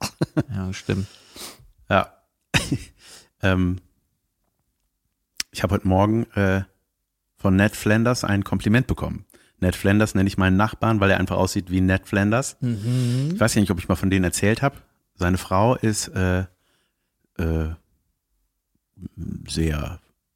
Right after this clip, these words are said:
Speaker 2: äh, üppig, <laughs> sag ich mal. Sehr kräftig gebaut. Und die hat immer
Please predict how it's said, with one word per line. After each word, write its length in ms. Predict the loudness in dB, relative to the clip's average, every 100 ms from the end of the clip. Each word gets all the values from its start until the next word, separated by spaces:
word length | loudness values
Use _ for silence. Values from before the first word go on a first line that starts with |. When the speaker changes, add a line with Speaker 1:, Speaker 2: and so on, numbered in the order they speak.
| _ _
Speaker 2:
äh, 200 | -10 -10 -12 _
üppig, 480 | 0 2 -2 -4 -8 -14 -14 -14
<laughs> 180 | _ -20
sag 320 | -8 -4 -2
ich 160 | 0
mal. 220 | 2 0 -2 -18 -20 -20 -20 _
Sehr 220 | 0 0
kräftig 400 | 2 0 0 -4
gebaut. 500 | -2 0 0 -2 -6 _ _ -20 -20 _ -4
Und 180 | -2
die 120 | 2 2
hat 140 | 2
immer 460 | 2 4 4 2